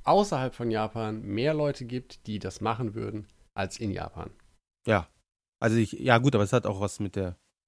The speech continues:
Speaker 2: ich glaub, in, in den Emirat-, in Emiraten wird's, in Emiraten wird's auch niemand machen.
Speaker 1: Ja,
Speaker 2: Oder
Speaker 1: machst du
Speaker 2: in
Speaker 1: zweimal, bis du keine Hände mehr hast.
Speaker 2: <laughs> Ja, und weil die Leute normalerweise dann wahrscheinlich auch genug Kohle haben, dass sie einfach sagen, hey,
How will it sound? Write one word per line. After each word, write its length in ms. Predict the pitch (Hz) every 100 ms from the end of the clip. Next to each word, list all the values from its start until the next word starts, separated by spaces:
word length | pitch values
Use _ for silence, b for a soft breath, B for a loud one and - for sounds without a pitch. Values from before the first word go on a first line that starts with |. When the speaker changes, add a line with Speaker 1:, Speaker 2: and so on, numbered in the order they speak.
| _ _ _
Speaker 2:
ich 20 | -
glaub, 180 | 117 131
in, 260 | 127 120
in 260 | 120 127 120
den 120 | 117
Emirat-, 580 | 131 127 120 127 139 -
in 80 | 151
Emiraten 500 | 139 135 123 156 156
wird's, 180 | 139 139
in 200 | 135 135
Emiraten 460 | 143 127 131 147 143
wird's 140 | 135
auch 120 | 156
niemand 240 | 156 107 92
machen. 260 | 90 123 - b b _ -
Speaker 1:
Ja, 80 | 104
Speaker 2:
Oder 80 | 120
Speaker 1:
machst 160 | 117
du 40 | -
Speaker 2:
in 60 |
Speaker 1:
zweimal, 440 | 117 110 120 131 127
bis 180 | 113
du 80 | -
keine 220 | 107 120
Hände 160 | 120 117
mehr 140 | 87
hast. 220 | 90 87 -
Speaker 2:
<laughs> 1200 | 131 - - - - - - - - 180 120 143
Ja, 260 | 139 160 131
und 400 | 143 120 - 127
weil 120 | 123
die 80 | 117
Leute 240 | 127 131
normalerweise 500 | 117 117 120 113 107
dann 140 | 107 107
wahrscheinlich 340 | 104 107 104
auch 160 | 104 -
genug 200 | 113 -
Kohle 260 | 127 117
haben, 240 | 104 104 98
dass 120 | 98
sie 40 | 107
einfach 160 | 101
sagen, 220 | 98 104
hey, 180 | 101 104